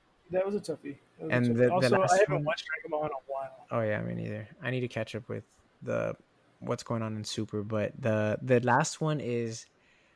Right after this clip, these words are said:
Speaker 2: "As you live, you lose rela-, uh, sorry. As you live, you lose reasons and hope, but as you keep going on,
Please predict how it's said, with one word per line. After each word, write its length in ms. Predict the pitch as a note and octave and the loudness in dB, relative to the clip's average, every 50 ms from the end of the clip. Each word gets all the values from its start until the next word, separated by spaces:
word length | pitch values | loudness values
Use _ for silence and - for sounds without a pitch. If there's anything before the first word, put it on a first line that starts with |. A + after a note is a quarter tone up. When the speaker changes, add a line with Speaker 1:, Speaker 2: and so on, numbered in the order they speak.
| _ _ _ _ _ _ - | _ _ _ _ _ _ 4
Speaker 2:
"As 260 | C3+ C3+ C#3+ C3+ B2 C#3 | 6 6 6 6 6 4
you 100 | C#3+ C#3+ | 4 6
live, 500 | C3+ C3+ C#3 D3+ E3 F3+ F#3 F3 F3 - - _ | 6 6 8 8 8 8 6 2 -2 -6 -12 _
you 240 | - D3 C#3 C#3 C#3 | -4 2 4 4 4
lose 240 | B2+ C3+ C#3 C#3 C3 | 4 4 4 4 4
rela-, 420 | C#3+ C#3+ B2 A#2+ A#2+ B2+ C3+ - - - | 4 4 4 4 4 2 2 0 0 0
uh, 140 | B2 A#2 | 0 2
sorry. 420 | A2 - B2+ A#2+ A2 G#2+ G#2 G#2 - _ _ _ _ _ _ _ | 2 2 0 0 0 -2 -4 -8 -12 _ _ _ _ _ _ _
As 220 | C3 C3 D3+ D3+ D#3 | 2 4 4 4 4
you 140 | F#3+ F#3+ D#3 | 4 4 4
live, 260 | C#3+ C#3+ D3 C#3 C3+ | 6 4 4 4 4
you 100 | C3 B2+ | 2 4
lose 280 | B2+ C3+ C3+ C3 B2 | 4 4 4 4 4
reasons 420 | B2 B2+ C3 B2+ C3 C#3+ C#3+ C3+ B2 | 4 4 4 4 4 2 2 2 2
and 80 | A#2+ A2+ | 0 0
hope, 360 | G2+ A#2 A#2 C#3 D3 - - - - _ _ _ _ _ _ _ _ _ | 2 2 4 2 2 0 -6 -20 -20 _ _ _ _ _ _ _ _ _
but 120 | B2+ B2 | 4 6
as 220 | B2 B2 B2 A#2 B2+ | 6 6 6 4 2
you 180 | B2+ B2 C3 - | 2 0 0 -4
keep 260 | - - E3 D3+ - | -4 -2 -2 -2 0
going 300 | - D3 C3+ C#3 C#3+ C3 | 2 2 4 4 4 4
on, 400 | A#2+ A#2 A#2 B2 B2+ B2+ B2+ - | 2 2 0 0 -2 -4 -8 -10